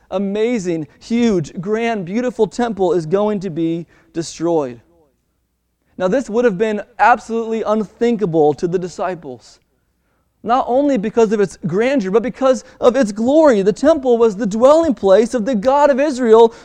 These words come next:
among his people. The temple was the focal point of Israelite worship.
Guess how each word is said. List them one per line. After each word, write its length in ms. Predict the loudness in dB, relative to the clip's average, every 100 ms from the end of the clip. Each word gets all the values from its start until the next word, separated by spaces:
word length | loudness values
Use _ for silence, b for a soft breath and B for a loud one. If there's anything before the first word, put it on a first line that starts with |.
| B
among 280 | 2 4
his 140 | 2 0
people. 500 | 0 0 0 -2 -4 b b
The 100 | -4
temple 380 | 0 0 2
was 180 | 2 4
the 140 | 4 0
focal 460 | 4 4 4 2
point 340 | -2 -2 -2 -2
of 100 | -4
Israelite 560 | -6 -2 4 4 4
worship. 580 | 2 0 0 0 -2 -2